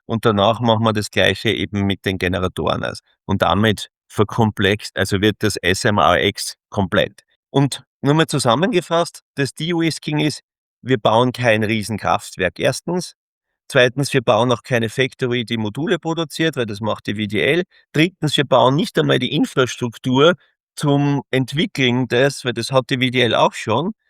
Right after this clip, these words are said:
Also bleibt bei uns ein relativ kleiner Anteil, den wir wirklich finanzieren müssen. Und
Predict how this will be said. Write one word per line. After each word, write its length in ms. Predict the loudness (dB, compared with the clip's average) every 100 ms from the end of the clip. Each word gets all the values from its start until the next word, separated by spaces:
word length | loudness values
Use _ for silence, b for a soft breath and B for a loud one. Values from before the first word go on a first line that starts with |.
| _ _ _
Also 260 | -2 0
bleibt 340 | 0 2 2 0
bei 140 | -2 0
uns 500 | 0 0 0 -2 -6
ein 280 | -4 -2 -2 -6 _ _ -4
relativ 580 | 0 0 0 -4 -10
kleiner 580 | -4 0 2 0 -2 -2
Anteil, 540 | -2 -4 -2 0 2 0
den 220 | -2 0
wir 160 | -2 -2
wirklich 460 | -4 -2 -4 -4
finanzieren 640 | -2 0 0 0 2 2 4
müssen. 520 | 0 -2 -4 -4 -4 -8 _ _ _
Und 320 | 0 0 0